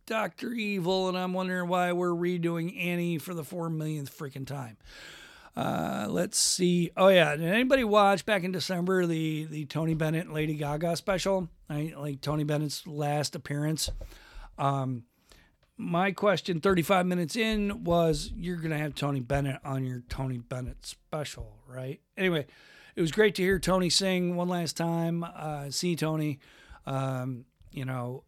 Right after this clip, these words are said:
uh, one of the, the iconic voices in music, uh, you know, for seventy years. Um, so,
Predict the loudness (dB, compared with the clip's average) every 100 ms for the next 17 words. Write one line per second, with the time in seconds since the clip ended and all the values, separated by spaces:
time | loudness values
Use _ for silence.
0 | -12 -10 -10 -10 -6 -4 -4 -6 -10 -12
1 | -10 -10 -6 -4 -4 -4 -4 -4 -6 -6
2 | -4 -4 -4 -6 -8 -10 -10 -12 -16 _
3 | -18 -14 -12 -12 -10 -6 -4 -4 -6 -6
4 | -6 -8 -10 -18 -20 -20 _ -12 -10 -10
5 | -12 -14 -18 -20 _ -10 -6 -4 -6 -8